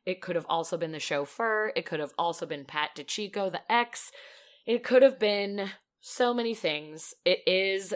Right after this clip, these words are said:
very much believed that it was foul play as much as you could rule it as a suicide, and that's not totally out of the realm of possibility if she had been having a rough night. It just really seems like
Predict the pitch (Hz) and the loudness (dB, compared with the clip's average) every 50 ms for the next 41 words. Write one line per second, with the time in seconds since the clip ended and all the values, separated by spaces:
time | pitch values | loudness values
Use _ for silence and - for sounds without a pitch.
0 | - - 110 135 151 185 190 196 202 202 190 180 170 - - 185 175 170 170 165 | -6 -8 -12 -2 0 2 4 4 2 2 2 0 -2 -2 -2 -2 0 0 0 0
1 | 165 165 165 160 170 - 165 - - 170 156 156 160 156 156 - - 160 156 151 | 0 0 0 0 0 -2 -6 -4 0 2 4 4 4 2 -2 -4 -2 -2 -2 -2
2 | 151 151 151 - - 151 151 165 160 156 - - 160 156 156 - - - 175 160 | -2 -4 -4 -4 -4 -6 -4 -6 -6 -6 -6 -8 -10 -10 -12 -12 -6 -4 -2 0
3 | 156 151 151 160 156 - - - - _ _ _ _ _ - 180 190 196 196 196 | 0 -2 -2 -4 -8 -10 -16 -20 -20 _ _ _ _ _ -10 -4 0 0 2 2
4 | 202 190 196 185 175 180 170 - - 190 190 196 202 - - 220 214 220 220 233 | 2 4 4 2 2 0 -2 -2 0 0 0 0 0 0 0 2 2 2 2 0
5 | 240 - - 175 175 170 160 165 160 - - - 170 170 170 170 170 - - - | -2 -2 -2 -2 -2 0 -2 -2 -2 -4 -4 -2 0 0 2 0 0 -4 -4 0
6 | - 175 170 180 175 175 - 160 170 175 165 185 170 180 180 180 185 185 180 - | 0 0 2 0 -2 0 0 2 0 0 0 -2 0 0 0 0 0 -2 -6 -4
7 | - 185 180 185 - - 180 190 185 190 185 202 202 196 196 - - 175 165 160 | -4 -4 -4 -4 -4 -2 0 0 0 0 0 -2 -4 -6 -6 -4 -4 -4 -2 0
8 | 160 156 147 - 156 151 151 151 156 160 165 - - - - - - _ - 180 | -2 -2 -2 -2 -4 -4 -4 -6 -10 -12 -14 -16 -20 -20 -20 -20 -20 _ 0 0
9 | 175 175 175 170 165 160 165 165 156 - - 151 151 156 165 180 185 - - 175 | 2 2 0 0 0 0 0 0 -2 -2 0 2 2 2 2 0 -2 -2 -2 -2
10 | 170 - 175 - - - 165 170 160 170 170 180 170 - 175 160 160 160 160 147 | -2 -4 -4 -6 -6 -2 0 2 2 2 0 0 -2 -2 -4 -4 -4 -6 -6 -4
11 | 156 151 147 147 139 - | -2 -2 -2 -2 -4 -8